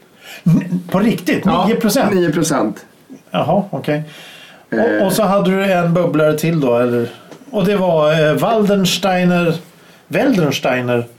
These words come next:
Speaker 2: Premier Pils.
Speaker 1: Premium Pils, och den är väl då på fyra komma fem, gissar jag på.
Speaker 2: Fyra komma nio.
Speaker 1: Fyra komma nio.
Speaker 2: Eh.
Speaker 1: Okej.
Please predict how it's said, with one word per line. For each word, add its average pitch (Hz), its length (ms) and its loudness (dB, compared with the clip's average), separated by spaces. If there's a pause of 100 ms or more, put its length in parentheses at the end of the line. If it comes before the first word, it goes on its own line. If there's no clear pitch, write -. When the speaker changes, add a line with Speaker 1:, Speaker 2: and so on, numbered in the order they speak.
(220)
Speaker 2:
Premier 131 340 2
Pils. 180 160 2 (100)
Speaker 1:
Premium 170 180 0
Pils, 151 420 -2
och 151 80 -2
den 143 180 0
är 139 40 -2
väl 135 140 0
då 127 80 -2
på 127 160 -6
fyra 123 300 -2
komma 117 200 -4
fem, 139 580 -4
gissar 135 240 -2
jag 127 120 -4
på. 131 200 -4
Speaker 2:
Fyra 147 160 2
komma 240 160 0 (180)
nio. 156 440 0
Speaker 1:
Fyra - 20 -
komma 117 140 -4
nio. 113 260 -6
Speaker 2:
Eh. 110 60 -10 (340)
Speaker 1:
Okej. 156 540 0